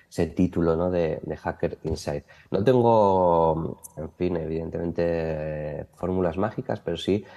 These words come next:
algunos, eh, preceptos que, <laughs> me, bueno, en, eh,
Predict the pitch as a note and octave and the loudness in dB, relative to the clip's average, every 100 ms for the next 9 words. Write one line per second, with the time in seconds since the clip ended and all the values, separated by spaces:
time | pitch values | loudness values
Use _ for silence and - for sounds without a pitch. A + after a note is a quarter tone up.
0 | - _ - F2 F2+ F#2 G2+ G2 - - | -20 _ -4 -2 0 0 0 -2 -12 -6
1 | F2+ E2+ E2 - F2 - G2+ - G#2 G#2 | -2 0 0 0 -2 -2 -4 -2 -4 -4
2 | - - F#2+ G#2 G2+ - G2+ - G2 E2+ | -6 0 2 2 -4 -8 -8 -2 0 0
3 | B1 D2 G#1+ - - - - - - - | -2 -4 -6 -10 -10 -10 -12 -14 -14 -10
4 | D#2 - - - - E2+ F#2 E2+ D#2 D#2 | -10 -10 -10 -14 -8 -2 -2 -2 -4 -8
5 | - D2+ D#2 | -8 -8 -8